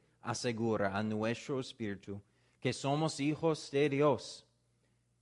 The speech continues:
Y si somos hijos, somos herederos, herederos de Dios y coherederos con Cristo.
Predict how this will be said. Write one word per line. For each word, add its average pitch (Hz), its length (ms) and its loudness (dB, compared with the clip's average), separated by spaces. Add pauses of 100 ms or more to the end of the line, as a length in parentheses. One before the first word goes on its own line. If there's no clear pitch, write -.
(140)
Y 165 240 2
si - 240 -2
somos 180 460 0
hijos, 123 560 -6 (440)
somos 135 380 -2
herederos, 110 800 -2 (560)
herederos 135 680 6
de 131 120 2
Dios 131 440 4
y 120 80 0
coherederos 143 1160 6
con 131 200 -4
Cristo. 127 520 -4